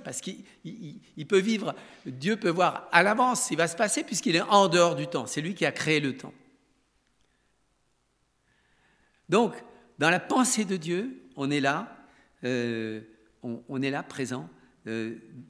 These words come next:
même lou-, bien avant notre naissance. Et puis, pour terminer, j'en ai toute une page, mais pour terminer, parce que le temps passe vite et il y a tellement à dire,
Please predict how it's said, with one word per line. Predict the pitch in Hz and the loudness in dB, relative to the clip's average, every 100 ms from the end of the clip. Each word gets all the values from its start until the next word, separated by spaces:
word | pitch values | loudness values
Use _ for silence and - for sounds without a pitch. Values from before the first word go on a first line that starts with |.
| 127 - - | -10 -12 -12
même | 117 156 175 131 98 | -2 0 0 -2 -6
lou-, | 110 120 127 - | -4 -4 -4 -6
bien | 117 110 117 208 226 | -14 -14 0 2 2
avant | 131 123 127 165 - - - - | 0 -2 -6 -10 -18 -20 -20 -8
notre | 120 143 - 131 135 - | -2 -2 -4 -8 -8 -8
naissance. | 127 123 120 95 - - - _ - - - | -6 -6 -6 -12 -18 -20 -20 _ -20 -20 -10
Et | 131 | -8
puis, | 147 214 | -2 0
pour | 185 131 | 0 2
terminer, | 165 160 165 175 208 208 | 4 4 4 4 2 -2
j'en | - 127 | -8 -4
ai | 135 | -4
toute | 131 143 | -6 -8
une | 160 135 | -8 0
page, | 151 160 127 | 2 2 -2
mais | |
pour | 117 131 | -8 -10
terminer, | 113 135 139 143 180 | -2 -2 2 2 0
parce | - 123 | -4 -14
que | - | -10
le | 117 | -8
temps | 120 | -8
passe | 127 139 123 | -6 -4 -2
vite | 151 175 | -4 -4
et | 127 | -4
il | |
y | 117 | -6
a | |
tellement | 113 139 135 | -4 -4 0
à | 127 | 0
dire, | 123 147 165 | 0 -4 -6